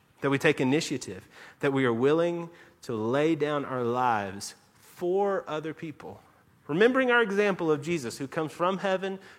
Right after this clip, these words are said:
to earth, but he comes as a servant, even washing the feet of his disciples. All that God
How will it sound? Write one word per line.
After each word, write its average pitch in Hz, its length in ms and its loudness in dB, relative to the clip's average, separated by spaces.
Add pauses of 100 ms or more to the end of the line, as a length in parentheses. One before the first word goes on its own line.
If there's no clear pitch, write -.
(100)
to 175 260 -4
earth, 147 280 0
but 131 80 -6
he 131 80 -4
comes 151 340 -6
as 190 460 2 (300)
a 131 80 -10
servant, 135 640 -2
even 147 320 -6
washing 139 420 -6
the 143 80 -8
feet - 420 -8 (300)
of 110 80 -16
his 110 160 -8
disciples. - 720 -16 (1900)
All 127 200 -4
that 131 180 -6
God 90 420 -6